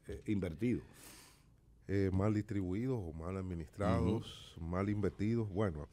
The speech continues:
Speaker 2: da mucho que pensar. Lo que sí es cierto es que no contaron con el favor del, del público.
Speaker 1: Mm, mm.
Speaker 2: Sabes que hay una masa votante que siempre está como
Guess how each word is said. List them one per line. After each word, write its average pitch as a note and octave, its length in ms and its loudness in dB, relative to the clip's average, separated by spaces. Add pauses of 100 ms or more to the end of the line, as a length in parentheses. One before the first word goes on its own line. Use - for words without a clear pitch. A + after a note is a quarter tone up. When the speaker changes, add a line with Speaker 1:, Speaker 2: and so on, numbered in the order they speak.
(240)
Speaker 2:
da A#2 180 2
mucho D3+ 340 0
que A#2+ 120 -2
pensar. G#2 480 0 (1120)
Lo A2+ 180 4
que B2 120 2
sí C3 160 2
es D3 120 4
cierto D#3+ 360 4
es D3 60 2
que C#3+ 120 0
no C3 140 4
contaron A#2+ 580 2
con G2 220 -2
el F2 140 -2
favor F2+ 380 -2
del, C#2+ 380 -6
del C#2+ 160 -10
público. G#2 580 0 (420)
Speaker 1:
Mm, F2+ 360 -8
mm. G#2 60 -4
Speaker 2:
Sabes D#3+ 240 2
que E3+ 80 2
hay D3+ 100 4
una D#3 160 2
masa D3 280 2
votante G2+ 640 0 (480)
que F2 640 0
siempre A2 540 -2
está A2 420 2
como D2+ 400 -6